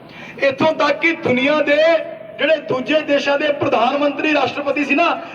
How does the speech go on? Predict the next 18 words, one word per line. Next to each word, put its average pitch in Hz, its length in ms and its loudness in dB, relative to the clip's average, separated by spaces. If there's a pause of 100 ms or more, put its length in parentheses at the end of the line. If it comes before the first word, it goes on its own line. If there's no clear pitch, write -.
ਅਮਰੀਕਾ 262 480 0
ਦਾ, 269 300 2
ਰੂਸ 277 380 2
ਦਾ, 277 260 2
ਇਟਲੀ 285 320 -2
ਦਾ, 277 220 2
ਫਰਾਂਸ 269 420 0
ਦਾ, 269 240 2
ਜਰਮਨੀ 277 440 0
ਦਾ, 277 280 2
ਇੰਗਲੈਂਡ 269 360 0
ਦਾ, 285 100 2
ਆਸਟ੍ਰੇਲੀਆ 277 600 2
ਦਾ, 269 400 0 (400)
ਉਹਨਾਂ 262 180 2
ਨੇ 285 80 0
ਟਵੀਟ 269 380 0
ਕੀਤੇ, 240 560 -2